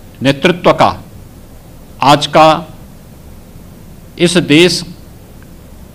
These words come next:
को दिया जाने वाला जो योगदान है, वो हम देख सकते हैं। मैं आज के इस अवसर पर, जब केंद्र की मोदी सरकार के द्वितीय कार्यकाल का प्रथम कार्यकाल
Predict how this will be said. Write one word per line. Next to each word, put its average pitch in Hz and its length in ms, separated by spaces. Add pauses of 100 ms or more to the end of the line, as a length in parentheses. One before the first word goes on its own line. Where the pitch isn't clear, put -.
(260)
को 165 120
दिया 131 220
जाने 156 260
वाला 156 280
जो 139 120
योगदान 135 480
है, 165 180 (180)
वो 117 80
हम 127 200
देख 131 220
सकते 151 340
हैं। 196 240
मैं 123 240 (100)
आज 127 200
के 143 100
इस 135 140
अवसर 135 280
पर, 170 300 (920)
जब 131 160
केंद्र 147 300
की 147 140
मोदी 135 260
सरकार 135 400
के 139 220 (1040)
द्वितीय 139 400
कार्यकाल 139 500
का 139 100
प्रथम 147 460 (2250)
कार्यकाल 143 480